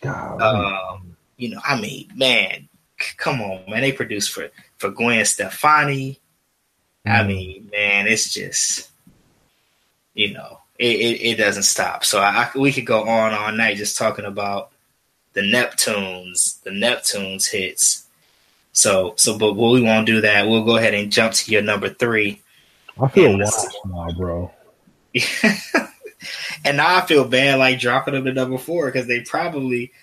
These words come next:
Speaker 2: they probably could have stayed at number three with, with just all these, all these joints they have. But, but I digress, man. Who, who's number three on Courtney McIntosh's list of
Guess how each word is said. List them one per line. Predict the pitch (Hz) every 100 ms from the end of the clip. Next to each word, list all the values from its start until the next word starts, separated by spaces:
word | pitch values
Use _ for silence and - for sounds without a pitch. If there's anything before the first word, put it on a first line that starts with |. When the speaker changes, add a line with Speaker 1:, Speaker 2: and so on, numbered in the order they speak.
| -
Speaker 2:
they | 127
probably | - 170 170 _ - 151 139
could | 139
have | 123
stayed | - 131 123 113
at |
number | 120 123 127
three | - 170 165
with, | 127 117 113
with | 107 113
just | 117 104
all | 117 123 131
these, | 131 127 123 - 123
all | 131
these | 131 127 123
joints | 147 170 139
they | 113
have. | 117 110 101 98
But, | 117 104 - -
but | 127 117 -
I | 131
digress, | 123 113 110 123 117 -
man. | 120 113
Who, | 107 151 139
who's | 185 190
number | 156 143 156
three | - 135 120 101
on | 110 107 101 95 - _ _
Courtney | - 135 107 107
McIntosh's | 110 101 98 - 104 95 98 95
list | 104 98 - 98
of | 98 90